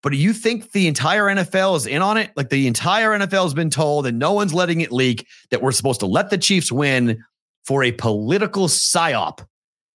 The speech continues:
that Taylor Swift is somehow a government plant dictated to keep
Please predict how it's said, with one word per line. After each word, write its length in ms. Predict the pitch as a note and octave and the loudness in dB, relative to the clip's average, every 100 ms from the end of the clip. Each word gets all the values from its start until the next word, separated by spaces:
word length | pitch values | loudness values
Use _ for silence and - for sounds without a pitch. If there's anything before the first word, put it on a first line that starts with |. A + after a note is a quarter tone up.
| _ - | _ -4
that 160 | B2+ - | -2 0
Taylor 340 | E3+ F#3+ G3 | 0 2 0
Swift 320 | F#3 D3+ C3+ | 0 0 0
is 160 | C3 A2+ | -2 0
somehow 380 | G#3+ G#3+ F#3 E3+ | 0 2 2 2
a 80 | A#2+ | -2
government 600 | G2 E3+ G3 G#3 F#3+ - | -2 0 2 0 -2 -12
plant 420 | - F3 C3 B2 _ _ _ _ _ _ _ _ _ _ - | -2 2 2 0 _ _ _ _ _ _ _ _ _ _ -4
dictated 580 | G#3+ - G#3 F#3 F3+ C3+ | -4 -2 -2 0 0 -2
to 80 | A#2+ | -6
keep 460 | - G3+ G3 - | 0 0 0 -6